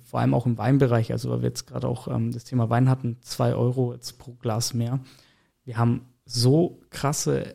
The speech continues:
Ernteausfälle damit bekommen bei den Winzern, die teilweise wirklich zukaufen müssen, die, ja, die teilweise einfach auch, ähm,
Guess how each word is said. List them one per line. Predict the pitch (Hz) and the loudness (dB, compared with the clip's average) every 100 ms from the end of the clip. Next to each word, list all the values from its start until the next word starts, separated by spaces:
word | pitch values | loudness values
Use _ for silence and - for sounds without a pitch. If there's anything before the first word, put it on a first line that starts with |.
| - | -4
Ernteausfälle | 135 170 160 127 123 - 117 117 | 0 0 0 0 -2 -2 0 0
damit | 113 117 - | 0 -4 -6
bekommen | 127 - 123 127 | -16 -8 -2 0
bei | 127 | 0
den | 117 120 120 | 0 0 0
Winzern, | 120 131 - 135 127 | -4 -6 -4 0 0
die | 127 110 - | -2 -6 -8
teilweise | - 127 123 127 127 | -4 0 0 0 -2
wirklich | 135 127 - - _ _ | -2 -4 -6 -20 _ _
zukaufen | - 180 - - 165 - 160 | -2 0 0 0 0 2 6
müssen, | 156 151 - 156 151 147 147 | 6 6 4 4 6 6 4
die, | 131 135 135 131 127 - _ _ _ _ _ _ - - | 2 4 6 6 4 -6 _ _ _ _ _ _ -20 -8
ja, | 120 | -4
die | 131 117 | -2 -2
teilweise | - 110 123 120 | 0 2 2 2
einfach | 113 113 | -2 -4
auch, | - 123 - | -6 -6 -10
ähm, | 110 | -16